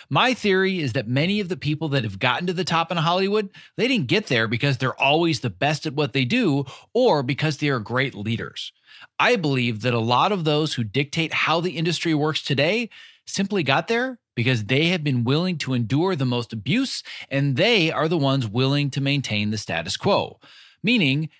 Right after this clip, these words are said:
they are here to save money at the expense of saving lives. The Great Resignation is evidence that people are fed up with the status quo. The old model of work longer and harder, it's just not tenable anymore.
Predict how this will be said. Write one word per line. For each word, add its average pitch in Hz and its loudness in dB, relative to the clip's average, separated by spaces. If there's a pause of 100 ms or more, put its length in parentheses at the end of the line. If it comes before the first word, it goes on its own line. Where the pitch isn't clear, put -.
(180)
they 117 0
are 110 2
here 165 -2
to 120 -4
save 117 0
money 233 2
at 143 -8
the 165 0
expense 127 -2
of 117 -6
saving 107 -2
lives. - -6 (580)
The 131 -4
Great 220 0
Resignation 165 0
is 117 -2
evidence 147 -2
that - -8
people 120 -2
are 101 -4
fed 175 0
up 151 0
with 123 -4
the 120 -4
status 110 -2
quo. 82 -6 (400)
The 147 -8
old 202 4
model 196 2
of 123 -2
work 135 0
longer 165 2
and 165 0
harder, 147 2 (260)
it's - -4
just 180 0
not 165 -2
tenable 185 0
anymore. 104 -2